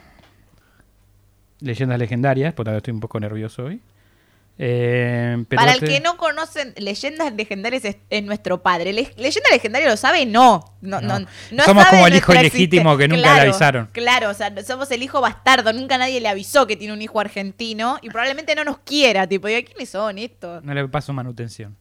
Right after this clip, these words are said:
Speaker 2: Claro, estos tercermundistas, el cuento que me, me, me, me imitan, de-, van a decir.
Speaker 1: <laughs> Pero bueno,
Speaker 2: Ok, pero
Speaker 1: eh,
Speaker 2: tenemos flow, boludo.
Speaker 1: ¿Tenemos flow?
Speaker 2: Tenemos re flow. Que
Speaker 1: Yo tengo ahí el, el, el codificador.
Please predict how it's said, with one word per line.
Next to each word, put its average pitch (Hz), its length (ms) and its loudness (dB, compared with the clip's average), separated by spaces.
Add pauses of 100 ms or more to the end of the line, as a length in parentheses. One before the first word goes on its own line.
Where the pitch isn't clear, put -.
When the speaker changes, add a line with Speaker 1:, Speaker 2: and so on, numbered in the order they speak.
Speaker 2:
Claro, 214 380 -8
estos 214 240 -16
tercermundistas, 196 840 -16
el 175 80 -18
cuento 240 280 -18
que 175 100 -20
me, 165 140 -20
me, 160 240 -18
me, 160 240 -20 (160)
me 165 80 -14
imitan, 170 580 -12
de-, 165 140 -14
van 160 180 -18
a 160 60 -18
decir. 160 340 -20
Speaker 1:
<laughs> - 1400 -14
Pero 160 180 2
bueno, 143 240 0
Speaker 2:
Ok, - 80 -14
pero 143 140 -4
Speaker 1:
eh, 143 420 2
Speaker 2:
tenemos 143 340 -4
flow, 175 280 -12
boludo. 131 320 -20 (1120)
Speaker 1:
¿Tenemos 127 300 -12
flow? 156 260 -10 (100)
Speaker 2:
Tenemos 190 400 -16
re 165 140 -16
flow. 139 300 -20
Que 165 160 -20 (460)
Speaker 1:
Yo 170 180 -4
tengo 165 180 -4
ahí 139 160 -2
el, 120 100 -8 (160)
el, 120 300 -10
el 117 300 -12
codificador. 113 600 -12